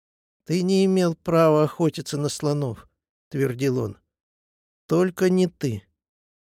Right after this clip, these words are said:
Развяжите его». А потом понурился и ушёл. Морель рассказал Минни эту историю спокойно,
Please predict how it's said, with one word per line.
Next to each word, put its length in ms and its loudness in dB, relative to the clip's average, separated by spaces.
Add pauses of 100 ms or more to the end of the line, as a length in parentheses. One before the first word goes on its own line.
(380)
Развяжите 760 -4
его». 280 -12 (1000)
А 100 -8
потом 320 -6
понурился 800 -4
и 100 -10
ушёл. 500 -8 (1600)
Морель 440 -2
рассказал 580 0
Минни 400 0
эту 240 -2
историю 480 -2
спокойно, 720 -4